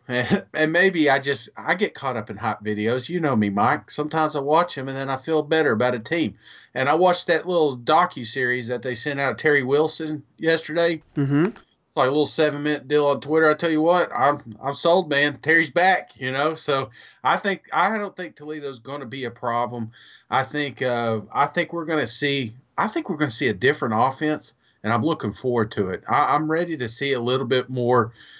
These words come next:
Speaker 1: you know, I don't know, just a little more passing, a little, just a little bit more flair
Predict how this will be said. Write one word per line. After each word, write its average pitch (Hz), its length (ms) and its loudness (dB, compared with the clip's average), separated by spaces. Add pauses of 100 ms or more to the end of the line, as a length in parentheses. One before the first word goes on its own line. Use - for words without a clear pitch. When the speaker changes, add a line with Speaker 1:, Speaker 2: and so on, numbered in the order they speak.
(380)
Speaker 1:
you 139 160 4
know, 101 240 -2
I 120 220 -2
don't 104 160 -8
know, 90 240 -14 (180)
just - 220 -6
a 127 40 -6
little 151 140 2
more 110 140 2
passing, 123 480 0
a 113 60 0
little, 185 180 4
just 175 260 0
a - 80 -4
little 196 240 4
bit 160 300 2
more 139 300 0
flair 123 720 2